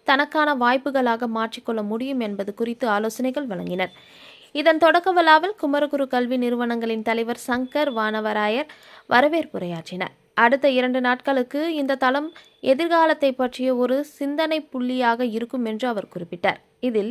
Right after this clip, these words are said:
இந்தியாவின் வளர்ச்சிக்கான வியூகம், பாதுகாப்பு மற்றும் ஆட்சித்திறன் எனும் மூன்று முக்கிய கருப்பொருட்களில் விவாதங்கள் நடைபெறும் என்று கூறினார். இந்தியா சுதந்திரம் அடைந்த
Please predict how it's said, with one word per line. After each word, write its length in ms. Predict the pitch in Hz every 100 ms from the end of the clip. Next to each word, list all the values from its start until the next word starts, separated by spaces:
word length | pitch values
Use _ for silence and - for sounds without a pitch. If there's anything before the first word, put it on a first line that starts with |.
| -
இந்தியாவின் 540 | 262 285 294 285 285 262
வளர்ச்சிக்கான 640 | 233 247 - 262 247 240 233 262 254
வியூகம், 440 | 214 220 220 254 294
பாதுகாப்பு 540 | 220 202 226 226 220 240 220
மற்றும் 320 | 208 214 247 - - - - 269
ஆட்சித்திறன் 540 | 302 311 339 277 269 277 - 233
எனும் 220 | 254 277 - - -
மூன்று 300 | 277 370 359 339 269
முக்கிய 500 | 262 294 277 240 277
கருப்பொருட்களில் 840 | 262 277 277 262 240 233 233 233 247
விவாதங்கள் 540 | 226 247 240 226 220 202
நடைபெறும் 440 | 214 233 220 208
என்று 180 | 254 302 -
கூறினார். 380 | 180 175 170 _ _ - - - _ 320
இந்தியா 300 | 339 415 453 480
சுதந்திரம் 460 | 320 302 320 330 294
அடைந்த 280 | 262 262 247